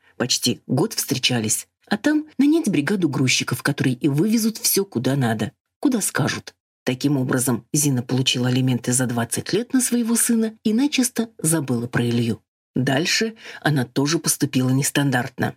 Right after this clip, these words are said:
До лета у Зины ничего толком видно не было. В сентябре родился ее сын,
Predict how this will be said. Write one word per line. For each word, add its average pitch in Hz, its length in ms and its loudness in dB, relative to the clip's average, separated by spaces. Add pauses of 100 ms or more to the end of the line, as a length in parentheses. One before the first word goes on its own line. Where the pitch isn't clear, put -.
(100)
До 151 140 2
лета 247 260 0
у 165 80 2
Зины 180 280 2
ничего 147 420 0
толком 131 380 0
видно 135 240 0
не 131 200 2
было. 113 300 -4 (240)
В - 60 2
сентябре 139 560 0 (280)
родился 196 480 0
ее 233 140 4
сын, 131 400 0